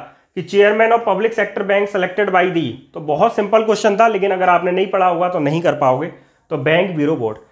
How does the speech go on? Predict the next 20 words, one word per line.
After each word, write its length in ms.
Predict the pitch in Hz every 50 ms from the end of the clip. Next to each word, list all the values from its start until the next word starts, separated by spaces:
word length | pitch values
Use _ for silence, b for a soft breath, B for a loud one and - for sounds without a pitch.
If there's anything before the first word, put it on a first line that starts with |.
| b b b b b -
तो 60 | 143
thank 260 | 143 170 170 180 196 226
you 80 | 220
friends, 340 | 202 208 214 220 240 226 -
आपको 300 | - - 139 131 139 165
हमारी 240 | 160 160 151 156 156
क्लास 280 | 156 165 156 160 160 -
पसंद 260 | 190 170 190 202 190
आई 180 | 190 190 196 208
हो, 60 | 214
आप 180 | 180 151 139 -
हमारा 260 | 151 147 143 143 147
YouTube 320 | 147 143 143 - - 165 -
चैनल 220 | 175 156 170 190
सब्सक्राइब 420 | 185 180 - - - 190 175 175 175
कीजिए, 220 | 180 170 196 190
वीडियो 300 | 160 156 156 151 160 160
को 80 | 160 151
शेयर 280 | - 160 165 165 165
कीजिए। 440 | 165 190 185 175 202 208 208 208 B